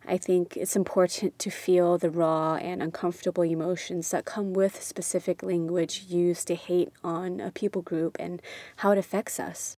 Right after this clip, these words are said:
Now, racism is nothing new. A dissertation from American Psychology Association, or A P A, states it well, saying, "Racism has been a constant, continuing, and embedded part of American history and society."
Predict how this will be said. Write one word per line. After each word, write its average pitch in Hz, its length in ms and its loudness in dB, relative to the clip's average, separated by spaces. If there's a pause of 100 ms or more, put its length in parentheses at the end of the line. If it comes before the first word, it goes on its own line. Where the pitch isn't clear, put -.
(140)
Now, 180 640 4
racism 269 640 4
is 202 120 -2
nothing 185 440 2
new. 175 340 0 (300)
A 185 80 0
dissertation 208 680 4
from 185 180 4
American 175 440 4
Psychology 175 600 0
Association, 180 920 -2
or 175 180 2
A 185 200 2
P 196 220 2
A, 196 200 6
states - 400 0
it - 120 -2
well, 190 380 2
saying, 170 480 0 (500)
"Racism 202 500 4
has 196 260 0
been 165 260 0
a - 140 -4
constant, 202 840 -2
continuing, 190 1040 2
and 180 220 0
embedded 180 460 4
part 170 340 0
of 175 140 -4
American 175 500 -2
history 180 560 -2
and 180 100 -2
society." 196 680 -2